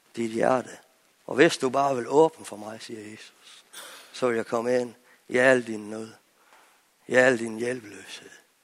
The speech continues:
i alt det, som du hele tiden skubber fra dig. Fordi du hele tiden har så travlt med at vise mig, hvor god du er.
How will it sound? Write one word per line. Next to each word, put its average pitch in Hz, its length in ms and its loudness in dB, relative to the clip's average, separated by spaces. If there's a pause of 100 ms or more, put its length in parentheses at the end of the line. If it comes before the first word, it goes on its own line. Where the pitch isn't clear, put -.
(1080)
i 120 80 -4
alt 131 280 6
det, 127 220 2
som 107 160 -10
du 110 160 -6
hele 123 200 2
tiden 120 220 -12
skubber - 300 -14
fra 120 200 -10
dig. - 160 -14 (1700)
Fordi 113 220 -6
du 110 100 -4
hele 127 180 6
tiden 117 200 -10
har 117 160 0
så - 120 -12
travlt 117 340 0
med 113 100 -10
at 110 80 -10
vise 120 240 -6
mig, 120 180 -8
hvor 123 120 -14
god 131 200 -4
du - 60 -20
er. - 200 -20